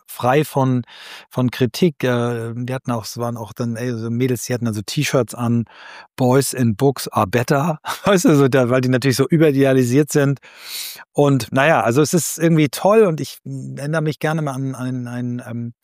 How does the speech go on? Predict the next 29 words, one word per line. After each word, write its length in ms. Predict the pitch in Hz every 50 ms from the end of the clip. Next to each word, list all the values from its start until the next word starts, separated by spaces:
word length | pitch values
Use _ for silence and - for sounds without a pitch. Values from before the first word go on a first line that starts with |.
| _ - _ _ - - _ _ _ _ -
äh, 580 | 123 117 113 113 113 113 113 113 113 113 - 113
Satz, 280 | 117 139 143 - -
den, 240 | - 135 127 123 -
den 260 | - 123 113 123 117 120
Markus 380 | 120 127 135 - - 123 -
Dohle, 400 | - 135 131 147 170 175 175 160 -
Ex-, 400 | 135 135 - - - - - -
äh, 220 | 131 127 127 123
C 220 | - - 156 147
E 60 | 135 127
O 200 | 123 131 143 139
von 200 | - 135 120 113
Penguin 340 | - 135 139 135 127 117
Random 360 | 110 123 127 147 147 139 123 120
House 400 | 135 143 165 196 - - - -
Global 440 | - 117 123 139 143 165 175 - 117
in 80 | 113
New 120 | 113 110 107
York, 340 | 110 113 113 127 160 151 -
sechzehn 340 | 151 143 - - - 127
Jahre 320 | 120 113 117 127 139 139 131
da 260 | 139 135 135 131 127
der 220 | 120 117 113 113
Chef 300 | - - - 165 - -
war, 240 | 170 160 156 156 147
größter 320 | - - 139 135 - - 123
Verlag 340 | - 127 120 120 131 127 _
der 120 | 127 110 117
Welt. 240 | 127 139 160 -